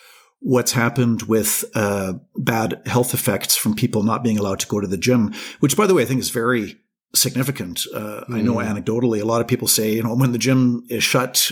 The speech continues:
Speaker 1: I just don't get the exercise," even though theoretically you could do some push-ups and jumping jacks at home, but it's just not the same. And people stay home, they drink more alcohol.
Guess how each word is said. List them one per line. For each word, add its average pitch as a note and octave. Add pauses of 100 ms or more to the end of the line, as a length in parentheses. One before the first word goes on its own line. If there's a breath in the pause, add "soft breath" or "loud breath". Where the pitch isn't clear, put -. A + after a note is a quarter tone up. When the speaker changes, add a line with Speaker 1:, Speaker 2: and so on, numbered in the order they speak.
(120)
Speaker 1:
I A2 (340 loud breath)
just -
don't B2
get G#2+
the A#2
exercise," A2+
even B2+
though A#2+
theoretically B2+
you A2+
could A#2
do A2
some -
push-ups -
and G#2
jumping A2+
jacks G#2+
at -
home, F#3 (400 loud breath)
but C3+
it's B2
just C#3
not A#2
the -
same. D#3+
And G#2+
people -
stay -
home, C#3+
they A2+
drink A#2+
more C#3+
alcohol. B2